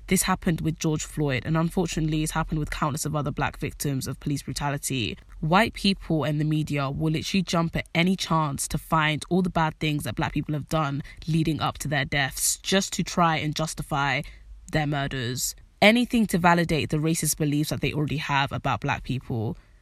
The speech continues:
Like, "Oh, he was committing a crime, he was resisting arrest, he wasn't following orders, so he deserved to die."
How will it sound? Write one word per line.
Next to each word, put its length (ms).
Like, 160
"Oh, 160
he 140
was 140
committing 300
a 40
crime, 640
he 140
was 120
resisting 440
arrest, 400
he 80
wasn't 200
following 320
orders, 380
so 140
he 120
deserved 340
to 80
die." 420